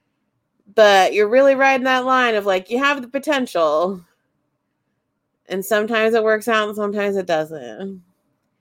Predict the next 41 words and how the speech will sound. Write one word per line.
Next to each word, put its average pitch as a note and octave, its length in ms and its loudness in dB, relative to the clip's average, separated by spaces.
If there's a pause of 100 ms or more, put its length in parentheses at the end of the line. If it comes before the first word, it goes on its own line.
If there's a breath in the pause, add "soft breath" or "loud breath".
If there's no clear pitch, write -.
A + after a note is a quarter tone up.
(480)
But G#3+ 120 2
the A#3 100 6
specific D4+ 500 2
theme A#3+ 600 2
is G#3+ 200 0
gonna A3 180 2
be G#3+ 120 0
the G#3 100 2
one G#3 220 2
that G3 100 2
I F#3+ 120 2
desperately A3 600 2
wanted G3 320 0
to G3 80 -4
play F#3+ 220 2
the F3+ 100 2
last F3+ 280 0
time F#3 140 0
we F3+ 60 -4
were F3 100 0
at E3 120 0
the - 60 -20
casino. E3+ 640 -6 (360 soft breath)
And G3+ 100 -4
we G3+ 80 0
had G3+ 180 2
to G3+ 80 0
do, G#3 160 2
like, G3 180 4
seventy-five G3 720 2
laps E3 320 0
before F3 260 -2
these F3 360 -4 (420)
old F3+ 220 0
ladies F3+ 400 0
would E3+ 160 -6
leave F3 240 0
it. C#3+ 380 -4 (1120)
The G3 120 0
Monster F#3 460 4
Mash D#3+ 600 -6